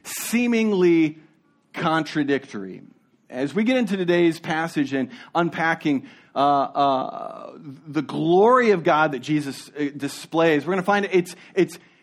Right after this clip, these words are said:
it's seemingly contradictory to what we understand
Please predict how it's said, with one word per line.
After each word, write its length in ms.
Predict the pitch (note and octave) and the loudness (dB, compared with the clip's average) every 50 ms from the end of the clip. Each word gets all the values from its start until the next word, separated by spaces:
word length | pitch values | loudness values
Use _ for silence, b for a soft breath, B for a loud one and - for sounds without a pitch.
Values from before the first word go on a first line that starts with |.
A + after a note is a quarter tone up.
| b b | b b
it's 320 | F#3 E3+ D3+ - - - | 0 0 0 -2 -10 -6
seemingly 520 | - C4+ C#4+ D#4+ E4 E4 D#4+ D4 C#4 B3+ A3+ | -2 0 0 0 2 2 2 2 2 2 0
contradictory 1200 | - G#3+ A3 G#3+ A3+ G#3+ - G#3 G3+ F3+ F3 G3 F#3+ G3 - E3+ D#3+ D3 B2+ A2+ A2 B2 A#2+ - - _ _ _ _ _ _ _ _ | 0 0 0 0 -2 -2 -2 -4 -2 2 2 0 0 0 -4 -4 -2 -2 0 -2 -2 -6 -6 -10 -18 _ _ _ _ _ _ _ _
to 220 | - - F#3+ F#3 F3+ | -6 -2 0 2 4
what 240 | F3 F#3+ F#3+ F#3+ | 4 4 2 2
we 140 | F3 G3 G#3 | 2 2 2
understand 720 | G#3+ G#3 F#3 F3 D#3+ - - F#3 F3+ F3 F3 F3 E3+ D#3+ | 2 2 2 -2 -4 -2 -2 -2 0 0 2 0 0 -2